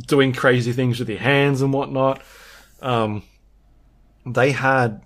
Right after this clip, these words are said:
us sitting on chairs and the, the T V was quite far away from us, but it wasn't until, like, my forty-minute session was up that I took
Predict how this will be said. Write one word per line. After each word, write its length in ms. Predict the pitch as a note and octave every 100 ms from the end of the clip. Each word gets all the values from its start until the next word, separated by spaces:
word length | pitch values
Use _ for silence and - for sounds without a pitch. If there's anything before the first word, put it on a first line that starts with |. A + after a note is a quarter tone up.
| -
us 160 | - -
sitting 300 | C3+ A#2+ A2
on 160 | G#2
chairs 480 | G2 - A#2 A2+ G2+
and 100 | G#2
the, 100 | G2+
the 140 | F2+ G2+
T 240 | - C#3
V 200 | B2+ A#2+
was 180 | G#2 G2
quite 420 | - A#2+ G#2+ -
far 320 | - B2 A2+
away 280 | G2+ F#2+ A2+
from 240 | - G#2+
us, 120 | G2 -
but 200 | A#2 G#2+
it 80 |
wasn't 280 | A#2 C3+ D3+
until, 360 | C3+ B2+ B2 G#2+
like, 240 | G#2+ G#2 - - - -
my 440 | A2+ G2+ F#2+ F2+
forty-minute 640 | - - A2 G#2 G#2 G2+ -
session 400 | A2+ G#2+ A2 G2
was 180 | F#2
up 320 | G2+ G#2+ - _ _ _ _ -
that 240 | A2 G#2
I 120 | G#2+
took 220 | G#2 B2+